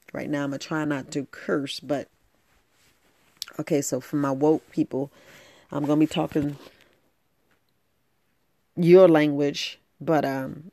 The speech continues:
for the people who don't understand, I'm about to say some crazy things that you probably like, "This woman is crazy."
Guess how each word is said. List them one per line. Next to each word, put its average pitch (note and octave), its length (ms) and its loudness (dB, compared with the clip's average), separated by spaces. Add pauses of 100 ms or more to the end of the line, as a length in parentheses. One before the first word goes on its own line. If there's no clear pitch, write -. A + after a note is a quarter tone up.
(140)
for C#3 320 -2
the C#3 140 -6
people F3 360 -2
who D#3+ 260 2
don't D3+ 260 0
understand, D3+ 580 -2
I'm C#3+ 120 -4
about C#3+ 260 -2
to - 160 -12
say - 240 -4
some C#3+ 220 -6
crazy D#3 400 2
things D3+ 420 -2
that C3+ 220 0
you - 80 -10
probably D3 240 -4
like, G#2 220 -2 (220)
"This C#3 460 0
woman D3 300 2
is C3+ 100 -6
crazy." G3 540 4